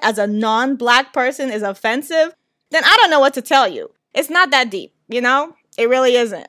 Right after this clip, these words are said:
And I'm not about to sit here and, you know, debate with you why, you know, you should be able to say the N-word. Because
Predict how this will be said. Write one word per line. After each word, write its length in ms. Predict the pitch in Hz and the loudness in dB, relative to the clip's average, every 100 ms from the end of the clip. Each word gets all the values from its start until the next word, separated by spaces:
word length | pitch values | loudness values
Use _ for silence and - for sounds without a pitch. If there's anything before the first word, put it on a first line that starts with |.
| _ | _
And 140 | 220 | -8
I'm 120 | 220 240 | -4 0
not 140 | 302 | 0
about 220 | 294 269 | 2 0
to 100 | 262 | 0
sit 200 | - 269 | -4 -4
here 460 | 254 240 220 208 208 _ _ _ _ - | -2 -4 -2 -4 -8 _ _ _ _ 0
and, 320 | 220 214 214 | 4 4 0
you 80 | 240 | -2
know, 140 | 214 | -2
debate 440 | 214 202 226 247 | -2 -2 0 0
with 180 | 214 - | -2 -6
you 180 | 220 214 | -6 -4
why, 500 | 202 208 208 202 202 _ _ _ | 0 2 4 2 -4 _ _ _
you 160 | - 233 | -8 -4
know, 200 | 196 185 | 0 -2
you 160 | 202 | -2
should 180 | 220 240 | -8 -6
be 100 | 220 | -2
able 180 | 202 196 | -2 -4
to 80 | 185 | -8
say 180 | 208 | -6
the 140 | 185 - | -6 -6
N-word. 420 | 202 190 80 - _ _ | -6 -8 -14 -18 _ _
Because 280 | 202 233 220 | -4 -2 -2